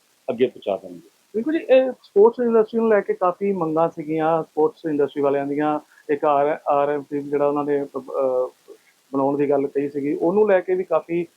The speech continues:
Speaker 2: ਮੰਗਾਂ ਸੀਗੀਆਂ। ਹੋਰ ਵੀ ਉਹਨਾਂ ਦੀਆਂ ਜੀ ਐਸ ਟੀ ਨੂੰ ਲੈ ਕੇ ਵੀ ਕਾਫੀ ਮੰਗਾਂ ਸੀਗੀਆਂ।
Speaker 1: ਹਾਂਜੀ, ਹਾਂਜੀ, ਅਹ, research and design center, ਆਰ ਐਂਡ ਡੀ
Speaker 2: ਹਾਂਜੀ,
Speaker 1: ਸੈਂਟਰ ਦੀ
Speaker 2: ਆਰ ਐਂਡ ਡੀ।
Speaker 1: ਮੰਗ ਹੋਈ ਹੈ, ਇੱਕ ਐਗਜ਼ੀਬਿਸ਼ਨ ਸੈਂਟਰ ਦੀ ਵੀ ਗੱਲ ਹੋਈ ਹੈ। ਉਹ ਮੰਤਰੀ ਸਾਹਿਬ ਨੇ ਬੜੇ ਧਿਆਨ ਦੇ ਨਾਲ ਸਾਰੀਆਂ ਗੱਲਾਂ ਇਹ ਸੁਣੀਆਂ ਔਰ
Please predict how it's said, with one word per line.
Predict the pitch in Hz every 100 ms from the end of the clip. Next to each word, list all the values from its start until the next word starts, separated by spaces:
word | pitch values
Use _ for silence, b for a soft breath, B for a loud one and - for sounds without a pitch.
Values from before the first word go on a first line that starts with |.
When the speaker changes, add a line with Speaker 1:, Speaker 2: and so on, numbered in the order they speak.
| _ -
Speaker 2:
ਮੰਗਾਂ | 160 165 165
ਸੀਗੀਆਂ। | 185 190
ਹੋਰ | 170 185
ਵੀ | 190
ਉਹਨਾਂ | 190 196
ਦੀਆਂ | 190 196 196 b b 156
ਜੀ | 180
ਐਸ | 180
ਟੀ | 202
ਨੂੰ | 196
ਲੈ | 185
ਕੇ | 175
ਵੀ | 180
ਕਾਫੀ | 180 160 160
ਮੰਗਾਂ | 151 143 135
ਸੀਗੀਆਂ। | 156
Speaker 1:
ਹਾਂਜੀ, | 202 214
ਹਾਂਜੀ, | 185 185 196 196
ਅਹ, | 180 175 170
research | 143 - 165 160 165 160
and | 151 127
design | 120 131
center, | 135 131 123 131
ਆਰ | 127 131
ਐਂਡ | 135
ਡੀ | 131
Speaker 2:
ਹਾਂਜੀ, | 131
Speaker 1:
ਸੈਂਟਰ | 127 123 127
ਦੀ | 123 139
Speaker 2:
ਆਰ | 139
ਐਂਡ | 135
ਡੀ। | 127 -
Speaker 1:
ਮੰਗ | 131 135
ਹੋਈ | 123 123 135
ਹੈ, | 135 135 - _ _ -
ਇੱਕ | -
ਐਗਜ਼ੀਬਿਸ਼ਨ | 131 113 131 131 131 147
ਸੈਂਟਰ | 139 131 120 120
ਦੀ | 127
ਵੀ | 139
ਗੱਲ | 131 120
ਹੋਈ | 110 104 107
ਹੈ। | 156 - _ _ _ _ -
ਉਹ |
ਮੰਤਰੀ | 143 135 139 123
ਸਾਹਿਬ | 131
ਨੇ | 135
ਬੜੇ | 127 120
ਧਿਆਨ | 123 131 117 101
ਦੇ | 110
ਨਾਲ | 117 113 113
ਸਾਰੀਆਂ | - 110 117 117
ਗੱਲਾਂ | 104 104 110 104 - 117
ਇਹ |
ਸੁਣੀਆਂ | - 101 110 151
ਔਰ | 160 165 156